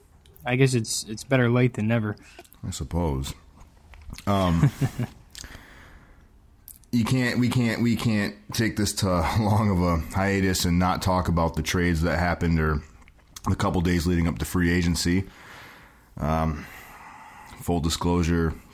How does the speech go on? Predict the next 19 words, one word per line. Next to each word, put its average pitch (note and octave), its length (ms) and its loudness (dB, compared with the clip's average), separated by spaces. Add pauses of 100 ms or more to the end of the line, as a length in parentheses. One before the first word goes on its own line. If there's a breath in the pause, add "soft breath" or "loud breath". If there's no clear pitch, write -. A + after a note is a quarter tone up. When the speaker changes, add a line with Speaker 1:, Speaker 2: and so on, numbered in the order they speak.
Speaker 2:
Kendall F2+ 320 0
and E2+ 100 2
I E2 160 2
are D#2+ 120 2
hockey E2+ 380 -2
nerds, E2 440 0
and D#2 340 0
for F2 140 -2
the D#2 80 -2
past E2 420 -2
ten E2+ 220 2
years, E2+ 420 0 (280)
when E2+ 180 0
July E2 280 0
first E2 360 -4
hits, - 380 -6 (920 loud breath)
we're F#2 100 0
like, D#2 200 -2
uh, D2 180 -2